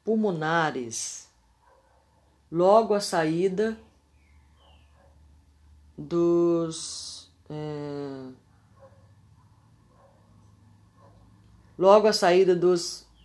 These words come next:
ventrículos, tá bom? Então, de baixo pra cima, né? Isso indica que ele sofrerá uma úlcera de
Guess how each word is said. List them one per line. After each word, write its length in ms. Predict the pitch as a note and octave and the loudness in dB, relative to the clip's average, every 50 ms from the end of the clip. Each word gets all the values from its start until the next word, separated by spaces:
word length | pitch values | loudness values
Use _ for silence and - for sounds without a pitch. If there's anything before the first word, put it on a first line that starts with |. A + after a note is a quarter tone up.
| _ | _
ventrículos, 1600 | D#3 D#3 D#3 G3+ A3 A3+ A3 A3 - F#3 G#3 G#3+ G#3 G3 G3+ - - D#3+ D3 C#3 C3 B2 A#2 A2 G2+ - - - - - - _ _ _ _ _ | -14 -2 0 2 2 2 0 -4 -6 -2 0 0 0 -2 -4 -12 -10 -8 -8 -6 -8 -8 -10 -10 -12 -14 -16 -16 -18 -18 -20 _ _ _ _ _
tá 120 | _ B2+ B2+ | _ -14 -10
bom? 300 | C3+ D3 E3 E3+ F3 F3 | -6 -4 -4 -4 -4 -6
Então, 440 | E3 - D3 D3+ D3+ D3 D3 - - - - - | -8 -8 -8 -8 -8 -10 -14 -16 -12 -12 -12 -12
de 160 | - - D#3 D3+ | -12 -12 -12 -12
baixo 480 | C#3 C#3 D3+ D3+ D#3 E3 - - - | -8 -4 0 0 0 0 0 -2 -4
pra 120 | - E3 E3+ | -6 -2 6
cima, 480 | F#3 - D3+ D3 C#3+ C#3 C3+ C3 B2+ | 8 8 8 8 6 0 -8 -10 -10
né? 240 | B2+ C#3 C#3+ D3 D3 - - - - - - - - | -10 -10 -10 -12 -14 -18 -20 -20 -20 -20 -20 -20 -8
Isso 280 | - G3+ A3 G#3+ A#3+ A#3+ | -4 -4 -4 -2 -4 -4
indica 800 | A#3 - - - G3+ F#3 F3+ D#3 D#3+ F#3+ G#3+ G#3+ G#3 - F#3 E3 | -4 -2 -2 -2 -2 -2 -2 -2 0 0 0 0 0 -2 -4 -4
que 160 | E3+ - F#3 | -2 0 0
ele 120 | F3+ F3 | 0 0
sofrerá 720 | E3+ - F#3+ E3+ - - E3+ D#3+ D#3 E3 E3+ F#3 F3+ D#3+ - | -2 -4 -6 -6 -2 -2 -2 -2 0 0 2 2 0 0 -2
uma 300 | F3 F3 F3 F3 E3+ E3 | -4 -4 -4 -4 -2 -2
úlcera 840 | E3+ F#3 G#3 A3 A3 G3+ - - - - C#3 B2 A#2+ A#2 A2 A2+ _ _ _ _ _ _ _ _ - _ _ - - _ _ _ _ _ _ _ _ _ _ - - | 0 0 0 -2 -4 -4 -6 -8 -8 -8 -10 -10 -10 -12 -16 -18 _ _ _ _ _ _ _ _ -20 _ _ -20 -20 _ _ _ _ _ _ _ _ _ _ -20 -20
de 360 | - F#3+ E3 E3+ E3+ - - | -14 -4 0 0 0 0 -2